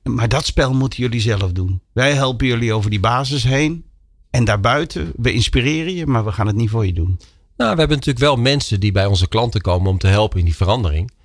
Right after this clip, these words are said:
Speaker 2: Maar uiteindelijk, op het moment dat je merkt dat je komt bij een bedrijf die zegt: "Ja, die tool van Avas, dat is de oplossing voor alles", zullen wij ook echt het gesprek aangaan dat je eerst die verandering moet inzetten, daar de juiste mensen op moet zetten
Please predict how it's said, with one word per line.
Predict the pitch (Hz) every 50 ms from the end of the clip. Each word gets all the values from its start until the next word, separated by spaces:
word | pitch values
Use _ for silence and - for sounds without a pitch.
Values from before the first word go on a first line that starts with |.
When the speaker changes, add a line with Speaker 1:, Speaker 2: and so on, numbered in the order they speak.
| _ _ _ _ -
Speaker 2:
Maar | 90 87
uiteindelijk, | 92 101 - - 107 113 117 107 101 - -
op | - - 110
het | -
moment | 110 98 98 104 107 95
dat | 98 90 -
je | - 92
merkt | 95 104 107 104 - -
dat | 92 -
je | - 95
komt | - 110 107 98
bij | 95 92 92
een | 90 85
bedrijf | 95 87 101 104 107 107 -
die | - - 92
zegt: | - 104 92 - -
"Ja, | - 98 87
die | 90 90 -
tool | - 147 147 135 113
van | - 104 -
Avas, | - 120 120 110 - 95 85
dat | 87 104 -
is | - -
de | -
oplossing | 101 - - - 107 92 82 90 80
voor | - 82
alles", | 85 104 120 151 165 - - - _ _ _ _ _ _ _
zullen | - - 110 95 87
wij | 92 95
ook | 101 -
echt | - - - -
het | - 107
gesprek | - - - - - 120 - -
aangaan | 104 104 92 - 95 95 101 104 117 - - - - - _ -
dat | - 98 92 - -
je | 107 -
eerst | - 135 147 165 151 -
die | - 117
verandering | 98 107 98 110 110 107 104 104
moet | 107 98
inzetten, | - 113 104 104 - 104 101 - 104 90
daar | 98 95 90
de | 98
juiste | 98 107 110 120 120 - 117
mensen | 107 104 104 110 113 110 - - 117
op | 107 101 -
moet | 110 101 -
zetten | - 104 101 - 110 120